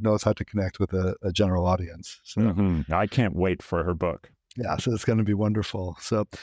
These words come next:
Speaker 1: so that's Ode Books. And then, uh, Seminary Co-op Offsets, I'll just briefly share. Uh, we published in February of twenty twenty-three a reissue of Leon Forrest's wonderful Divine Days,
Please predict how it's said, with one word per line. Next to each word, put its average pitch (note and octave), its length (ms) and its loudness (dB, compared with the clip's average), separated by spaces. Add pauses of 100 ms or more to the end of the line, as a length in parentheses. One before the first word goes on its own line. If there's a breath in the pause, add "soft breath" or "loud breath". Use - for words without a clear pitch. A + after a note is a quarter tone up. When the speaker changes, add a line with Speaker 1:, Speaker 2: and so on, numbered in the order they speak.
Speaker 1:
so E3 120 2
that's E3 260 0
Ode C#3+ 220 0
Books. A#2+ 240 0
And B2+ 180 2
then, B2+ 140 0
uh, A#2+ 100 0
Seminary D3+ 360 2
Co-op C3 200 0
Offsets, C#3 400 0
I'll C3 60 -2
just A2+ 220 -2
briefly A#2+ 320 2
share. A#2 440 0 (300 soft breath)
Uh, A2+ 140 0
we B2 120 2
published C3 460 0
in A#2 120 0
February C#3 400 2
of A2 100 -2
twenty A#2 240 2
twenty-three A2 880 2 (120)
a G#2 220 0
reissue A#2+ 720 2
of G2+ 220 -2
Leon A2+ 340 4
Forrest's - 720 0
wonderful A2 720 2
Divine G2+ 400 4
Days, F#2 500 0